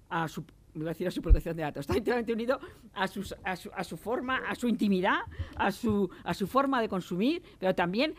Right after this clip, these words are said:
a su forma de comprar, a su forma de vivir, y por tanto tiene que tener protección y tiene que tener también lo-, y, y, y tiene que también tener los mecanismos que le permitan afrontar y elegir y optar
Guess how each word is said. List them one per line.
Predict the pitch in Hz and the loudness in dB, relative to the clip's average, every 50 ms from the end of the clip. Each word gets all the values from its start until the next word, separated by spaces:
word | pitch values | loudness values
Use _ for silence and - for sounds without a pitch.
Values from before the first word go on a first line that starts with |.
| - - | -10 -6
a | - 196 | -4 -4
su | - - 180 | -2 -2 -2
forma | - - 247 247 262 277 254 | 2 4 4 6 6 6 4
de | 220 190 | 4 4
comprar, | - 165 156 139 165 196 269 339 403 - - - | 2 0 0 2 2 2 2 2 0 -2 -8 -6
a | - - | -4 -2
su | - - 196 | -2 0 -2
forma | 165 - 226 226 240 240 220 | 0 4 6 6 6 8 6
de | 196 180 | 6 6
vivir, | 170 165 170 208 285 349 392 - - - - - | 4 4 4 2 2 0 -2 -4 -10 -16 -10 -6
y | 196 175 | -4 2
por | 175 180 | 6 6
tanto | - 233 240 294 254 | 6 6 6 0 -2
tiene | 302 285 269 | -2 -2 -2
que | 277 | -2
tener | 220 233 202 190 - | 0 2 2 0 2
protección | - - 220 208 202 190 - 185 165 - - 214 240 311 370 453 453 - - - - - - - - - - - | 4 6 6 8 8 6 6 2 -2 -2 -2 -2 0 0 0 0 -2 -6 -14 -20 -20 -20 -20 -20 -20 -20 -12 -4
y | - 214 | -2 -2
tiene | 190 - 247 254 269 285 | 0 2 2 2 2 2
que | 277 254 | 0 0
tener | - 254 254 254 240 | -2 0 -2 -2 -2
también | - 240 233 220 254 262 294 320 - - - - - - | -2 -4 -4 -2 -2 -2 -2 -2 -4 -8 -14 -20 -10 -2
lo-, | - 202 202 - | 0 0 0 2
y, | - | 0
y, | 190 180 - 208 202 - | -2 0 0 -2 -2 -2
y | - 214 190 175 | -2 -4 -4 -4
tiene | - 214 240 277 277 | -2 -2 -2 -2 -2
que | 262 | -2
también | 247 269 269 285 311 330 - - - | -2 0 0 2 0 0 -4 -8 -6
tener | - 254 240 269 320 330 - - - - - - | -4 -2 -2 0 -2 -4 -6 -10 -20 -18 -6 -2
los | 190 202 196 | 0 0 0
mecanismos | 196 208 - 208 240 302 320 381 - | 0 0 0 0 0 0 0 0 -2
que | - 320 269 | 2 2 4
le | 233 208 | 4 4
permitan | - 180 175 165 175 233 285 277 339 330 320 | 4 2 2 2 2 2 2 2 0 -2 0
afrontar | 311 320 - 240 226 214 208 208 285 269 294 320 311 | -2 -2 -2 -4 -4 -4 -4 -2 0 0 0 0 0
y | 302 | -2
elegir | 285 233 226 - - 294 339 339 294 | -2 -4 -4 -4 -2 0 0 0 2
y | 294 | 2
optar | 247 - - - 277 381 427 427 | 0 0 2 2 2 2 2 0